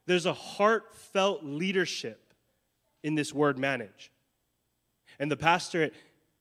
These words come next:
the pastor, he must manage, he must care for, he must lead his own household. Notice it says his own, not nobody else's. He's not first here to correct everybody else in their living.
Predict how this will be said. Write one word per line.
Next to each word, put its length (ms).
the 80
pastor, 260
he 140
must 360
manage, 440
he 80
must 260
care 220
for, 200
he 140
must 280
lead 520
his 300
own 480
household. 680
Notice 320
it 60
says 180
his 260
own, 340
not 100
nobody 400
else's. 680
He's 160
not 200
first 420
here 140
to 60
correct 360
everybody 440
else 300
in 80
their 160
living. 400